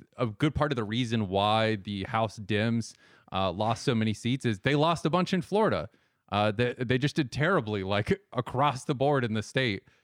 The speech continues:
Besides just losing the state for Biden, they also lost a ton of House seats. And, uh, so there's a bunch of different candidates for the, who is gonna be head of the state party.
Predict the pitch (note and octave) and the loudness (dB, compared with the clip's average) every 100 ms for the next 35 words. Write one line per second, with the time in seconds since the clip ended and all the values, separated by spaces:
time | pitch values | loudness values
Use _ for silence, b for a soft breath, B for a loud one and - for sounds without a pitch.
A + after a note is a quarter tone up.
0 | b A#2+ C3 C3+ A2+ A#2 A#2 A2+ B2+ B2 | b 0 2 2 0 -6 0 0 2 0
1 | A2+ - A#2 G#2 G2+ A2 A2 F#2 F#2+ G2 | 0 0 -2 -2 -2 2 2 2 2 2
2 | F#2+ G2+ F#2+ F#2 - F2+ G2+ G#2+ - F#2 | 2 0 0 -2 -2 -4 -2 -2 -4 -10
3 | - b b b b A#2 A#2 A2+ A2+ A2 | -12 b b b b -2 2 4 4 4
4 | A2+ - F3 C3 - F#3 F3+ G3 E3 B2 | 2 2 0 0 0 2 2 0 -2 0
5 | E3 E3 D#3 - B2+ G#2+ G#2 G2+ F#2 b | 0 2 2 0 -2 0 0 0 -2 b
6 | b - B2+ C3+ A#2+ A#2+ G2+ A2 G2 F#2 | b -4 0 0 0 -2 0 -2 -2 -4
7 | - G2+ - B2 A2 G#2 | -4 -4 0 0 -2 -6